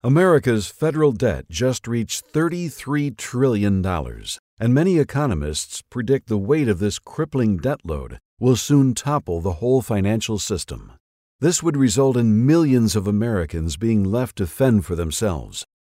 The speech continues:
For example, people who collect Social Security or pensions. Concerned Americans are diversifying their assets into physical gold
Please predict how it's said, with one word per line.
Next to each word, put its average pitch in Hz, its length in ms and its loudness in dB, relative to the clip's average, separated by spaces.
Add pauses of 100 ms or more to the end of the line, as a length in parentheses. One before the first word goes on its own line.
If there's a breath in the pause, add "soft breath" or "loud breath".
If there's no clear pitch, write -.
For 143 160 6
example, 139 500 -2 (220)
people 156 260 0
who 123 140 4
collect 120 340 -2
Social 127 380 -4
Security 104 560 -4
or 80 100 -6
pensions. - 640 -6 (400)
Concerned 170 500 2
Americans 117 640 0
are 120 80 -2
diversifying 110 800 -2
their 104 180 0
assets 127 480 -4
into 107 300 0
physical 123 560 -4
gold 87 480 -2